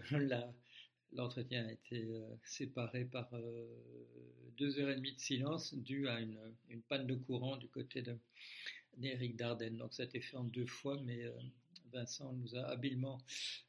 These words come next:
euh, mis les deux morceaux ensemble, et, mais il était beaucoup trop tard pour, euh, pour, euh, respecter le, le compte à rebours de,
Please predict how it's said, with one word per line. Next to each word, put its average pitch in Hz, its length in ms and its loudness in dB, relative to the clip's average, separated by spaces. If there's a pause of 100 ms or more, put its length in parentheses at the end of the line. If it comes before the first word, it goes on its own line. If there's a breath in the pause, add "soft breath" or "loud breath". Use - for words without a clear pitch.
euh, 127 500 2 (140)
mis 143 160 0
les 131 100 2
deux 131 160 0
morceaux 127 320 0
ensemble, 135 540 -2 (100)
et, 123 200 0
mais 127 340 6
il 123 100 4
était 123 160 2
beaucoup 127 220 2
trop 127 180 -2
tard 135 300 0
pour, 120 240 -6
euh, 113 180 -8 (560)
pour, 120 240 -12
euh, 117 140 -12 (280)
respecter 127 640 0
le, 117 240 -2 (1200 loud breath)
le 139 340 12
compte 156 260 8
à 143 80 10
rebours 131 460 8
de, 113 420 4